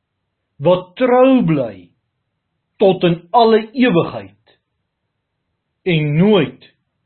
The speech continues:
die werke van sy hande laat vaar nie. Die genade, barmhartigheid en vrede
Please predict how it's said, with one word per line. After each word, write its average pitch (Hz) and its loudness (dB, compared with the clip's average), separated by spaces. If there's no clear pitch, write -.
die 147 -8
werke 147 0
van 160 -4
sy 160 -8
hande 143 -2
laat 131 -8
vaar 127 -4
nie. 104 -20
Die 147 -8
genade, 180 2
barmhartigheid 190 0
en 165 -2
vrede 135 -8